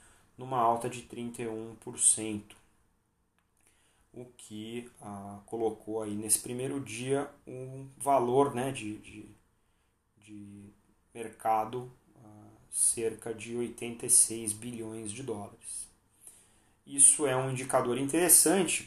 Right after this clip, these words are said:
pode ser um caminho pra investidores tradicionais começarem a abarcar as empresas mais consolidadas, né, de, de cripto no seu portfólio.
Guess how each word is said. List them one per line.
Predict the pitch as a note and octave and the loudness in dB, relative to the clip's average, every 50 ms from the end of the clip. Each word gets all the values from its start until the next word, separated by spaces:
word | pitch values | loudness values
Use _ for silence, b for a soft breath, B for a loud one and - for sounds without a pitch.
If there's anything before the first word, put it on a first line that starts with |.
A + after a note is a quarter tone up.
| - - | -6 0
pode | C3+ C#3 D3+ D3 C#3+ | 2 4 6 8 10
ser | - - - C3 | 10 8 8 4
um | C3 B2+ | -2 -4
caminho | B2 - C3+ B2 A#2 A#2+ B2 B2 A#2+ A#2 A2+ G#2+ | -4 -2 -2 -2 0 -2 -2 0 0 -2 -2 -4
pra | - A#2 A2+ A2 A2+ A2 A2 - - | -4 -4 -2 0 0 -2 -4 -8 -10
investidores | A#2 A2 A#2 A#2+ A#2 - - - A#2 A#2 A2+ A2+ A2+ - - | -10 -6 -4 -4 -4 -4 -4 -6 -4 -2 0 4 6 6 4
tradicionais | - - A#2 A2 A2 - - - A#2+ A2+ A2+ A2 A2 A2 G#2 - | 4 2 0 4 8 8 8 8 6 0 -4 -6 0 4 4 4
começarem | - - B2 A#2+ A#2 A2 G#2+ - - A#2 A2 A2+ A2 G#2 G#2+ G#2+ G#2 G#2+ - B B B B B B B B B B B B _ | 4 4 -2 -2 2 6 6 6 6 4 2 -2 -2 -2 -2 -4 -6 -8 -14 B B B B B B B B B B B B _
a | - A2 A2 A2 G#2+ G#2+ G#2+ G#2 - - | -16 -12 -10 -10 -8 -10 -10 -12 -10 -4
abarcar | A2+ G#2+ G#2+ A2+ A#2+ A2+ A2 G2+ - - - A#2+ B2 C3+ C#3 B2+ - - - | -4 -2 2 6 6 6 6 4 -2 -4 0 2 2 4 2 0 -2 -6 -6
as | G#2+ G2+ G#2+ | -6 -4 -4
empresas | A2+ G#2 - A#2+ A#2 A2 A2 A2 G#2 | -6 -6 -4 -2 -2 -2 -2 -2 -2
mais | A2 A2+ A#2+ A#2+ A2 - | -2 -2 0 4 4 2
consolidadas, | - B2 A2+ - - - A#2 G#2 G#2 G2 G#2 A2 B2 B2 A#2+ A2 G#2+ G#2 G2+ G2+ | 2 4 6 6 6 6 4 -2 -2 0 2 4 4 4 4 2 0 -4 -4 -4
né, | G#2+ A2+ A#2+ B2 B2+ - b b b b b b b b _ _ _ - | -4 -6 -6 -6 -8 -10 b b b b b b b b _ _ _ -20
de, | G#2 G2 G2+ G2+ G2+ G#2+ G#2+ G#2+ G#2+ G#2 G#2 G2+ G2+ G2+ G2+ - _ _ _ _ _ _ | -20 -20 -18 -16 -16 -14 -12 -10 -8 -8 -8 -8 -10 -12 -16 -18 _ _ _ _ _ _
de | - B2+ B2 | -20 -20 -18
cripto | - - - A#2+ A#2 A2+ A2 - - A#2 | -16 -14 -12 -10 -10 -12 -12 -12 -10 -4
no | B2 B2 | 4 8
seu | - - B2+ A#2+ A2 | 8 8 8 6 0
portfólio. | - - A#2 A2 - - - - C#3+ D3 D#3+ D#3 C#3 B2 A2+ A2 G#2+ | -2 -4 -6 -4 -2 -2 2 6 8 10 10 10 10 8 4 0 -2